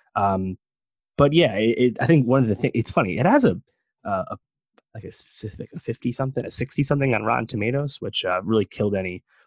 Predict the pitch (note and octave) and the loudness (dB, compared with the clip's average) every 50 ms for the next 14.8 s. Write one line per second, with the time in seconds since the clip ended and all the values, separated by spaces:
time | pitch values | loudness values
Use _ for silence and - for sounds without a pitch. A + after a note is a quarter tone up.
0 | _ - G2 F#2 F#2+ A2 B2 C3+ - - G#2 F2 - G2 F2+ - F#2+ F#2 F2+ F2+ | _ -6 -2 0 2 4 2 2 2 -2 -4 -4 -4 -6 -6 -4 -4 -4 -4 -6
1 | F#2 F2+ F2+ F2+ _ _ _ _ _ - G2+ F#2+ F#2 F2+ F#2 - - - G#2 A2 | -8 -10 -14 -16 _ _ _ _ _ -10 -10 -8 -10 -10 -12 -10 -6 -4 -2 -2
2 | G#2 F#2 F2+ F2+ F#2 F#2+ - _ _ - G2+ F#2 F2+ - _ _ _ _ _ _ | -2 -2 -4 -4 -6 -6 -10 _ _ -4 -2 -2 -2 -4 _ _ _ _ _ _
3 | _ _ _ _ _ _ _ _ _ _ _ _ _ _ _ _ _ _ _ - | _ _ _ _ _ _ _ _ _ _ _ _ _ _ _ _ _ _ _ 0
4 | A2+ B2 C#3 E3 F3+ E3+ D#3 B2+ A2+ - - A#2 A2 G2+ G2+ G2 F#2+ G#2 G#2+ G#2 | 2 4 4 4 6 6 6 6 4 2 0 0 0 2 2 2 2 2 2 4
5 | G2 G2 G2+ A2 G2 - B2 G#2+ G2 - G#2+ G2 F#2+ F#2 F#2 F#2+ F#2+ G#2 A#2 - | 4 4 4 4 4 4 2 0 2 0 0 -2 -2 -2 -2 -2 -2 -2 -4 -4
6 | - - G#2+ A#2+ B2+ C3+ G#2+ - - - - C#3 C3 B2 A#2+ A#2 - - - C3+ | -4 -2 0 0 2 2 0 0 -4 -4 0 0 0 0 0 -4 -4 0 2 4
7 | C3+ B2+ B2 A#2 G#2+ G#2+ F#2+ - - G#2 E2+ B1+ C#2 C#2 D2+ - - - - C#2 | 4 6 4 4 2 2 0 -2 -2 -2 -4 -4 -8 -14 -16 -16 -16 -16 -12 -12
8 | G#1+ G1+ - - _ _ _ _ _ _ _ _ - D3 D3 C3 A2 F#2+ D#2+ - | -12 -12 -12 -16 _ _ _ _ _ _ _ _ 2 4 4 4 4 2 -2 -6
9 | - _ _ _ _ _ _ _ _ _ _ _ _ _ _ - A2 A2 G#2+ G#2+ | -8 _ _ _ _ _ _ _ _ _ _ _ _ _ _ -2 0 2 2 2
10 | A2+ G#2+ E3 - - G#3 F#3+ F3+ E3 E3+ - G3+ F3 E3 D#3 D3 C#3 - - C#3+ | 4 2 2 4 4 4 6 4 4 4 2 2 4 4 4 2 2 2 2 2
11 | C3 A2 G#2+ A2 A2+ B2+ A#2+ A#2+ B2 B2 - - _ _ - G#2+ G2 G2 G2 - | 4 4 4 2 4 2 2 2 2 2 0 -2 _ _ -6 -4 -2 -2 -2 -4
12 | - _ _ _ _ _ _ _ _ _ _ _ _ _ - B2 C#3+ C#3 D3 C#3+ | -6 _ _ _ _ _ _ _ _ _ _ _ _ _ -2 0 4 6 6 6
13 | C3 A2+ G#2+ G2+ A#2 A2 G#2 F#2 G2+ F#2 - - - G#2 F#2+ F2+ - - F#2 E2 | 6 6 4 4 6 4 4 4 2 -2 -2 -2 -2 -2 -2 -2 -4 -6 -8 -10
14 | D2 - - E2 - - - - - - - - - C3+ _ | -8 -6 -6 -6 -6 -8 -10 -14 -18 -16 -14 -14 -16 -16 _